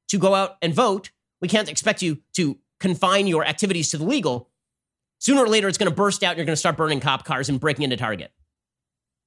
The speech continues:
So Charles Blow says it's an anger over feeling powerless, stalked and hunted, degraded and dehumanized. It's an anger that the scenes keep repeating themselves until one feels exhausted and wrung out. It's an anger over people feeling,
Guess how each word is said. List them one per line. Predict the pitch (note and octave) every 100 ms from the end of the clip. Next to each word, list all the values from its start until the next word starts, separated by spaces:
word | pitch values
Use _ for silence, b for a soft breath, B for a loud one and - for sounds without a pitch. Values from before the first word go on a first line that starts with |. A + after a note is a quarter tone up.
| _ _
So | E3
Charles | - A3
Blow | D#3 G3
says | F3 C#3
it's | E3+
an |
anger | F#3 A#3 C4 D#3 D3+
over | D3
feeling | C#3+ G3 F3
powerless, | C#3 F3+ F3 C#3+
stalked | - F#3+ G3 F3+
and | C#3
hunted, | D3 C3+
degraded | B2+ C3 G3 B3 G#3
and | F#3
dehumanized. | D3 - B2+ A#2+ A2+ A2 B B
It's | C#3+
an | F3
anger | D3 B3 G#3
that | C3+ C3+
the |
scenes | C#3 A3 G#3
keep | - D#3+
repeating | C3+ B3+ A#3
themselves | E3 D#3 D#3
until | C#3 C#3+ C3
one | F3+
feels | E3+ D#3+ B2
exhausted | B2+ D3+ F3 F#3+ F3
and | C#3
wrung | C3 B2
out. | G#2+ G2+ b -
It's | D#3
an |
anger | F3 B3+ A3+
over | F3 D#3
people | - G3 D3
feeling, | - F3 D#3+